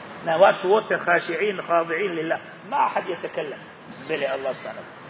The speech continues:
ta'ala. Atauliza swala, atajijibu mwenyewe. "Limanil mulku al-yawm?" Kisha atasema, "Lillahi al-wahid." Hakuna mtu, nani kasubutu kujibu? Hizi ndo mawaqif yataka tukumbushane. Tukumbushane sana tena.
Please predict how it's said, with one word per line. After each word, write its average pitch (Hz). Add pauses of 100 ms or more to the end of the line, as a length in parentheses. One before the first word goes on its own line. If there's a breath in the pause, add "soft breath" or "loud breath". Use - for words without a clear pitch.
(200 loud breath)
ta'ala. -
Atauliza 190
swala, 220
atajijibu 175
mwenyewe. 175 (1080)
"Limanil 190
mulku 185
al-yawm?" 185 (460)
Kisha 170
atasema, 156
"Lillahi 151
al-wahid." 127 (180)
Hakuna 285
mtu, 220 (220)
nani 214
kasubutu 170
kujibu? 156 (1160)
Hizi 214
ndo 160
mawaqif 156 (440)
yataka 139
tukumbushane. 131 (800)
Tukumbushane 131 (140)
sana 156
tena. 123